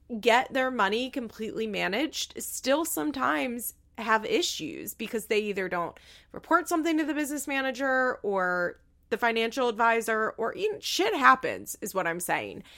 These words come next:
And I wouldn't be surprised if Chelsea, with the new house especially, and, like, all of these new income streams,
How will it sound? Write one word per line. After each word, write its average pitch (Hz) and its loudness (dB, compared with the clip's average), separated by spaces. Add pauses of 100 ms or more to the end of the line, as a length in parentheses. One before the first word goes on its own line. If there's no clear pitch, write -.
(180)
And 220 0
I 233 10
wouldn't 311 2
be 302 0
surprised 190 2
if 175 -6
Chelsea, 180 -4
with 196 -2
the 202 -2
new 190 -2
house 180 -2
especially, 214 -2
and, 202 -8
like, 180 -6 (100)
all 180 2
of 185 -2
these 185 -8
new 180 -6
income 294 -4
streams, 381 -2